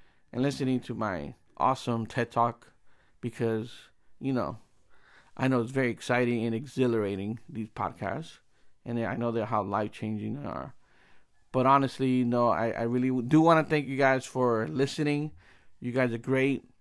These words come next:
Um, those encouraging words that you guys give me, it con-, it helped me to continue to actually try and to continue this journey and adventure in,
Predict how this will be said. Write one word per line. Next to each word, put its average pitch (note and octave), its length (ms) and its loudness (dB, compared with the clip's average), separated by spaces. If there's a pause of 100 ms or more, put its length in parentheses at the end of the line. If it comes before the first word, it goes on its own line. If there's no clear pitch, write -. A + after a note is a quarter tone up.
(380)
Um, A2+ 520 0
those A#2+ 360 -6
encouraging C3 640 0
words C3+ 300 4
that B2+ 80 0
you B2 100 0
guys B2 240 0
give C#3+ 180 0
me, C3+ 380 0 (500)
it A2+ 200 -4 (200)
con-, A#2 400 -2
it C3 140 -8
helped C#3+ 240 2
me D3 180 -2
to B2+ 120 -8
continue B2+ 640 0
to A2 240 -2
actually A2+ 400 -2
try A2 540 2
and A2 240 -6
to A2 100 -10
continue A#2+ 500 -2
this A2+ 240 -4
journey A#2 540 -2 (240)
and A#2+ 120 -2
adventure A#2 720 -2 (280)
in, A#2 420 -2